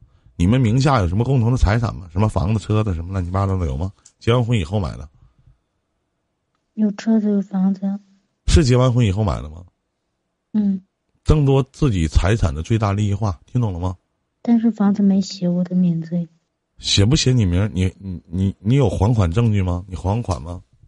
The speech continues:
Speaker 2: 有。
Speaker 1: 你把这些证据，
Speaker 2: 以前
Speaker 1: 你就把这些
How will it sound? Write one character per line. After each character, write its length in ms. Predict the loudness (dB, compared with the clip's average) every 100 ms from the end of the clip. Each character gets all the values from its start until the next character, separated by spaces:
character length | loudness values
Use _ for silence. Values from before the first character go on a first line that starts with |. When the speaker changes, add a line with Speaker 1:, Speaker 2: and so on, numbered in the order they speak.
| _ _ -20 _ _ _ _ _ _ 0
Speaker 2:
有。 340 | 2 2 0 -4 -14 _ _ _ _ _ _ _ _ _ -2
Speaker 1:
你 120 | 2
把 120 | 4
这 80 | 4
些 160 | 4
证 200 | 4 4
据， 120 | 4 2
Speaker 2:
以 40 |
前 80 | 2
Speaker 1:
你 100 | 2
就 160 | 2
把 220 | 2 2 2
这 140 | 0
些 220 | 2 0